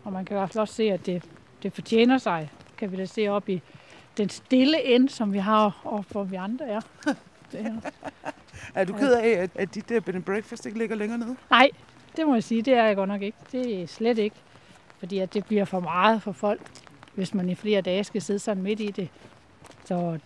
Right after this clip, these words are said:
Speaker 1: det er jeg slet ikke. Nej, jeg synes, det er dejligt, det bliver. Vi kan også se nu, det trænår og kummerne, og de er kommet op af vejen, at det kommer til at hænge sammen.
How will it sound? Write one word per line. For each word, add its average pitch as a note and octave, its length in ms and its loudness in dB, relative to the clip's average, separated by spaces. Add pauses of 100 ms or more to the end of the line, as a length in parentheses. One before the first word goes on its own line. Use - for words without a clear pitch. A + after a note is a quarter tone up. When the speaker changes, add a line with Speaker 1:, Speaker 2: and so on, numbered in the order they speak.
Speaker 1:
det D4+ 80 6
er B3 100 10
jeg G3 120 4
slet G3+ 180 -2
ikke. G3+ 200 -4
Nej, G3+ 140 -2
jeg C4 100 2
synes, - 180 -4
det A3 80 -6
er F#3+ 140 -2
dejligt, A3+ 280 0
det G3 120 -2
bliver. F#3 240 0
Vi F3+ 80 -2
kan G3+ 140 -2
også G#3+ 140 -2
se B3 120 0
nu, A3+ 180 0 (640)
det G#3+ 100 -8
trænår A3+ 640 4
og E3 120 -4
kummerne, A3+ 520 4
og E3 100 -6
de G3 80 0
er F#3+ 60 2
kommet F#3 340 -2
op G#3+ 200 2
af F#3 160 0 (120)
vejen, G#3 300 0
at F#3+ 140 -4
det G3+ 100 -6
kommer F#3+ 220 -4
til A#3 120 -2
at A3+ 80 2
hænge G3 180 -4
sammen. G#3+ 460 0